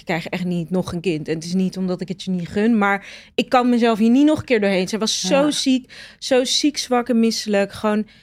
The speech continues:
Speaker 1: het was echt heel, heel zwaar. En dat ik denk, negen maanden, dit is niet een soort van, "Oh, over drie uur ben ik klaar.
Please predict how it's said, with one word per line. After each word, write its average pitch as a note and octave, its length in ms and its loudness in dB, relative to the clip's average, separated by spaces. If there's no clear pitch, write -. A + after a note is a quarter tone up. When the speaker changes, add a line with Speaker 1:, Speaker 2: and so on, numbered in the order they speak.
Speaker 1:
het A3 120 -4
was B3 220 -2
echt C4+ 260 0
heel, B3+ 380 0
heel A#3+ 280 2
zwaar. A3 420 0
En G3 80 -2
dat G#3+ 120 -4
ik A#3 80 -2
denk, A#3 300 -2
negen C4+ 420 2
maanden, B3 260 2
dit B3+ 180 -4
is D4 100 -6
niet D#4 260 0
een - 80 -12
soort C#4 200 -4
van, B3 280 0
"Oh, G#3 200 4
over G3+ 180 0
drie A3 220 2
uur A#3 120 2
ben G#3 140 2
ik G3+ 100 -2
klaar. F#3 480 0